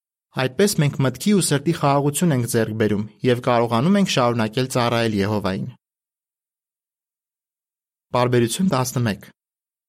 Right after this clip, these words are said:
Հարց. Ինչ է ասում Աստվածաշունչը վրեժխնդրության մասին։ Հռոմեացիներ տասներկուսի տասնինից քսանմեկ։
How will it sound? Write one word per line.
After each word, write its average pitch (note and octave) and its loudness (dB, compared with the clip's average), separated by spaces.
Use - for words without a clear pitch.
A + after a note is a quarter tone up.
Հարց. A#2 -2
Ինչ G3 4
է D3+ 2
ասում B2+ 0
Աստվածաշունչը A#2+ 0
վրեժխնդրության B2 -2
մասին։ A2+ -2
Հռոմեացիներ B2+ 0
տասներկուսի B2 -2
տասնինից B2 0
քսանմեկ։ A#2 -2